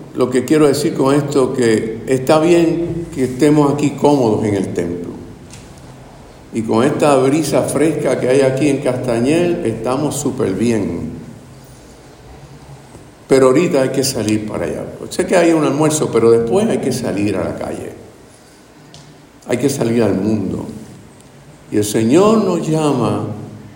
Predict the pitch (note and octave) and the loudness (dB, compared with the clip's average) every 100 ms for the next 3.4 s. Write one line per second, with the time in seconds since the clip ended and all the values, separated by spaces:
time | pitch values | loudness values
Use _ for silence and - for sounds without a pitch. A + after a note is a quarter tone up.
0 | - - - - - A2+ G2+ G2+ F2+ B2+ | -20 -20 -20 -20 -12 -8 -4 -2 0 2
1 | A#2 - - - - - - - - - | 2 0 -6 -8 -12 -16 -20 -20 -20 -20
2 | - - - G2+ - A2+ - F2+ E2 E2+ | -20 -18 -8 -6 -4 -2 -2 -2 -4 -4
3 | - - - | -6 -6 -8